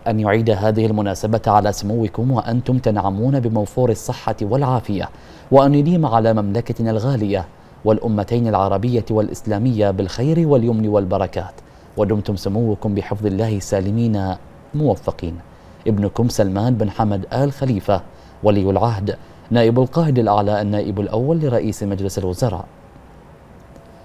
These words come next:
وقد بعث صاحب السمو الملكي رئيس الوزراء الموقر حفظه الله برقية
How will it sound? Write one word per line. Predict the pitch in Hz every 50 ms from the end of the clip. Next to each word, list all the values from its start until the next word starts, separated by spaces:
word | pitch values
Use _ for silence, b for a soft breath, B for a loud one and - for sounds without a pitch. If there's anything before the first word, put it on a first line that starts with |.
| B B B B B B B B B B B B B B B - - -
وقد | 131 143 127 - 143 143 135
بعث | 185 190 170 160 135
صاحب | 120 - 123 113 - 113 113
السمو | 110 - - 107 107 110 113
الملكي | 110 104 101 98 95 - - 120 110 107
رئيس | 104 104 104 113 107 -
الوزراء | 110 104 104 101 104 101 104 107 104
الموقر | 107 104 98 95 107 113 - - 110 104
حفظه | - - 110 - 104 104 98 101
الله | 98 98 98 104 120 123
برقية | 120 113 113 101 92 - 117 117 110